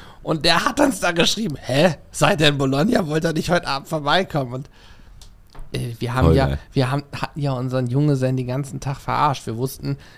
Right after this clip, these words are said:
Speaker 1: er war jetzt nicht der größte Tokyo Hotel-Fan, so, ne? Seine Freundin oder Frau übrigens war früher richtig so ein kreischender Teenie bei
Speaker 2: Mhm.
Speaker 1: Tokyo Hotel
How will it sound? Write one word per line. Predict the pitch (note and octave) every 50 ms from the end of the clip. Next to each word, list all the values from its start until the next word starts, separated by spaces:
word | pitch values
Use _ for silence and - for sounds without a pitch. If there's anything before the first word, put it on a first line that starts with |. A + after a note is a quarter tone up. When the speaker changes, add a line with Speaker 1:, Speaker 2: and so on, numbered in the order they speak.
| -
Speaker 1:
er | - C3 B2+
war | B2+ C3+ C#3+
jetzt | D3 C#3+ -
nicht | D3+ - -
der | C#3 C3
größte | - - D3+ D#3+ D#3 - - B2 B2+
Tokyo | - D3 D3 D3+ - - B2+
Hotel-Fan, | A#2 - - A2+ G2+ F#2+ - - G#2+ G#2 G#2
so, | G#2+ G#2+
ne? | G#2+ B2 D3+ D#3
Seine | C3+ B2 A#2+ A#2
Freundin | G#2+ - - D3 A#2 C#3 F3+ A#3 C4 G3+
oder | A#2 F#2
Frau | - - - A#2 C#3 E3+ F#3+
übrigens | F#3 F#3 F3+ F#3 F#3+ G#3 C#3+ -
war | A#2+ A2+
früher | - - - D#3+ D3+ C#3 C3
richtig | C#3 C3+ - E3 C3+ -
so | - C3
ein | B2+
kreischender | - - C3+ C#3+ C3 - C3+ B2 -
Teenie | - E3+ - D#3 C3
bei | B2 A2 -
Speaker 2:
Mhm. | A#2
Speaker 1:
Tokyo | G#2 G2 G2+ B2 - A#2
Hotel | - - B2+ C3+ D#3 E3